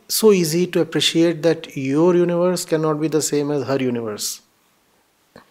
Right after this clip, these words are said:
And for you, your universe is unfortunately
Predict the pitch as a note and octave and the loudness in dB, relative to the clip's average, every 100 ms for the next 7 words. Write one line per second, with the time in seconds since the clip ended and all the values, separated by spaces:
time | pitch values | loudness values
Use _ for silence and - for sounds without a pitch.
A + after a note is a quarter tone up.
0 | _ _ _ _ - - D#3+ E3 - G3 | _ _ _ _ -20 -6 -4 -2 2 4
1 | F#3 E3 G#3+ C#4 C4 F3 F3+ G3 G3 F#3 | 4 4 4 6 4 6 8 8 8 6
2 | F#3+ A3 G#3 G#3 - G3 A3+ E3+ - - | 8 10 8 6 8 10 10 8 0 -2
3 | E3+ D#3 E3+ - F3+ E3 F3+ F#3+ G3 G3 | -2 2 0 2 0 0 2 4 2 -2